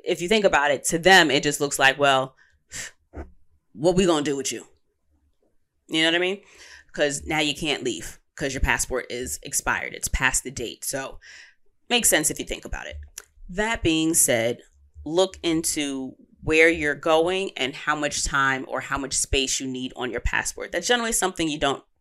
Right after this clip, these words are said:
have to think too much about until you're getting close to it expiring. And I know within the last year, like, that's something that I constantly had on my mind to, um, make sure there was enough time on my passport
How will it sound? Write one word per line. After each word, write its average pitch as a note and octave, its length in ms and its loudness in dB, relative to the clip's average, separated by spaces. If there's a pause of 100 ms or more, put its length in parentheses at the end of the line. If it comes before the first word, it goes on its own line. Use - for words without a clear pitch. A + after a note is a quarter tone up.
(120)
have D3 240 -2
to D3 80 -10
think D3 260 -8
too - 160 -6
much C#3 460 -2
about D3 360 0
until C#3 380 -4
you're D3 160 -4
getting C#3+ 220 -2
close D3 400 -4
to F#3 340 -4 (340)
it F3+ 140 0
expiring. G3 640 2
And D#3+ 120 0
I C#3+ 80 6
know D3+ 200 4
within C#3 300 -2
the C3 80 -4
last C3+ 520 0
year, C#3+ 220 0
like, B2 200 0
that's B2 200 -6
something D3 300 -4
that C3 120 -4
I B2+ 80 -4
constantly C#3 500 -4
had C3+ 420 -2 (460)
on D#3 160 2
my C3 140 0
mind B2+ 480 -8 (460)
to, C#3 340 -4
um, A#2+ 320 -4
make D3 180 -2
sure D3+ 200 0
there D3 120 2
was C3+ 140 -2
enough C3+ 180 -2
time C#3 280 0
on C3 100 -6
my A#2+ 100 -6
passport C3+ 720 -2